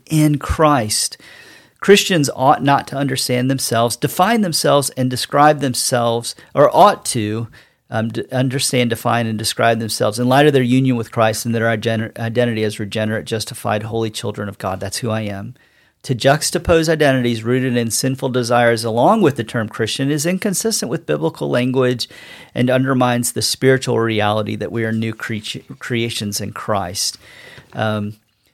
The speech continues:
in other words, uh, every single addict who has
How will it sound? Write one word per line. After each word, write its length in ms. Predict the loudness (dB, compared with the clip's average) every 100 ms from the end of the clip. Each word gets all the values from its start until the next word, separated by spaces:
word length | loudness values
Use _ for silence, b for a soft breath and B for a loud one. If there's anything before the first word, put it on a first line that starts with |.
| _
in 100 | -2
other 200 | 0 2
words, 560 | 2 2 2 0 -4 -8 -10
uh, 100 | -14 -10
every 340 | -4 -2 0 -2
single 360 | 0 -4 -2
addict 380 | -2 -2 -4 -4
who 100 | -6
has 140 | -6